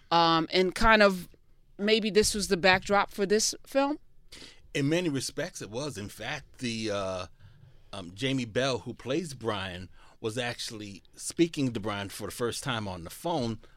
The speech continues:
Speaker 2: that day.
Speaker 1: The day that
Speaker 2: That
Speaker 1: Heather
Speaker 2: day.
Speaker 1: Heyer
Speaker 2: The
Speaker 1: lost,
Speaker 2: day that Heather
Speaker 1: was
Speaker 2: Heyer
Speaker 1: mowed
Speaker 2: lost her life.
Speaker 1: down in a crowd of
Speaker 2: And,
Speaker 1: people.
Speaker 2: yep, and he had, and Brian said, "I have to get off the phone. My friend,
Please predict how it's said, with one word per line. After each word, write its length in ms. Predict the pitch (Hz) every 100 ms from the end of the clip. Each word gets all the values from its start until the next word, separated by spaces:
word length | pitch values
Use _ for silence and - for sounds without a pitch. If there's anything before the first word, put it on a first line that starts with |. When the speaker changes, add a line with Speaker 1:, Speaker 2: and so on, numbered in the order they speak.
| _ _ - - - -
Speaker 2:
that 340 | 127 156 - 127
day. 360 | 160 110 - - - - - - _ _ _ _ -
Speaker 1:
The 80 | 185
day 240 | 170 202
that 80 | 185
Speaker 2:
That 60 | 185
Speaker 1:
Heather 180 | 196 180
Speaker 2:
day. 60 |
Speaker 1:
Heyer 320 | 185 180 165
Speaker 2:
The 60 | 165
Speaker 1:
lost, 120 | 160
Speaker 2:
day 180 | 156 175
that 280 | 170 - -
Heather 140 | 143
Speaker 1:
was 100 | 143
Speaker 2:
Heyer 260 | 139 151 156
Speaker 1:
mowed 120 | 170
Speaker 2:
lost 180 | 156 214
her 60 | 143
life. 60 |
Speaker 1:
down 440 | 190 185 175 165 156
in 120 | 151
a 20 |
crowd 280 | - 180 160
of 40 |
Speaker 2:
And, 60 | 113
Speaker 1:
people. 300 | 165 - 135
Speaker 2:
yep, 260 | - 147 165
and 180 | 123 117
he 160 | 131 160
had, 240 | 160 156 139
and 180 | 120 104
Brian 460 | 131 143 143 123
said, 260 | 110 139 127
"I 80 | 113
have 220 | 139 135
to 80 | 123
get 120 | 135
off 160 | 127
the 80 | 120
phone. 220 | 131 131
My 120 | 127 104
friend, 440 | 131 131 127 120